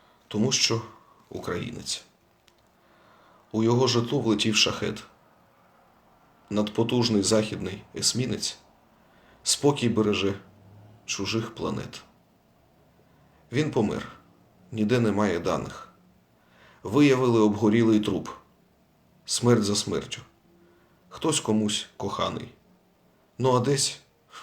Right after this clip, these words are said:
новий відкрився клуб. Смородом кривавої холери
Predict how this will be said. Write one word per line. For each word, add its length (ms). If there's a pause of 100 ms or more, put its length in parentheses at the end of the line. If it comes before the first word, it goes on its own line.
(520)
новий 340
відкрився 500
клуб. 340 (1400)
Смородом 640
кривавої 540
холери 560